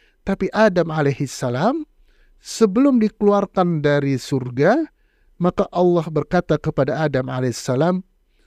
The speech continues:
"Fatalaqa Adama min rabbih kalimatun fataba alaih."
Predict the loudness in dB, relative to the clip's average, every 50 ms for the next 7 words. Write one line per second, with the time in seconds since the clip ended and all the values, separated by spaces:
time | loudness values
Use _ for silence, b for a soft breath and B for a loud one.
0 | _ _ _ _ _ -8 -6 -4 0 0 2 2 0 0 -4 -8 -6 -4 -2 -2
1 | 0 0 -2 -2 -2 -2 -2 -2 -2 -2 -2 -4 -4 _ -2 -2 -2 -2 -2 -2
2 | -2 -2 -2 -4 -4 -4 -4 -6 -6 -6 -6 -6 -6 -4 -4 -4 -4 -4 -6 -6
3 | -4 -4 -4 -4 -6 -10